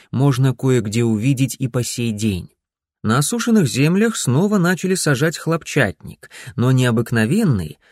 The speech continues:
а особо тонкий, длинноволокнистый,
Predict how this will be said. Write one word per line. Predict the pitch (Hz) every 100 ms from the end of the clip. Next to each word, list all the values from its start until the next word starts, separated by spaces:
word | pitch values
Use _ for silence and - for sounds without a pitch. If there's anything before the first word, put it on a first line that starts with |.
| -
а | - 131
особо | 139 - 185 180 175
тонкий, | - 220 131 - - 62
длинноволокнистый, | - 98 143 160 151 143 151 147 180 175 110 - 80 -